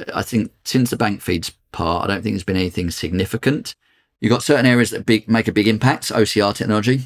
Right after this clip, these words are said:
so the likes of Dext, and you can go into approvals and beyond that, but the actual capture of data. And I think the next one will be the one that links systems together.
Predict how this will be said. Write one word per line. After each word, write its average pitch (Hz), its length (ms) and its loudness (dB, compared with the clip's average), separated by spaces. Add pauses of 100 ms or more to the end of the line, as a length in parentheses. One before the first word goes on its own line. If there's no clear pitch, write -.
(160)
so 92 180 -2
the 95 80 0
likes 95 300 -2
of 90 100 -12
Dext, - 520 -4
and 175 260 -4
you 151 80 -2
can 147 100 -2
go 107 140 0
into 87 160 -4
approvals 90 500 0
and 87 80 -4
beyond 95 280 0
that, 82 140 -4
but 95 140 0
the 107 160 4
actual 104 260 -2
capture - 460 -4
of 87 100 -4
data. 95 480 -4 (300)
And - 80 -4
I 104 60 0
think 117 180 2
the 104 80 0
next 123 420 2
one 98 400 -2 (340)
will 98 120 0
be 104 160 2
the 101 100 4
one 98 340 0
that 92 280 2
links 104 420 2
systems - 460 -4
together. 80 460 -6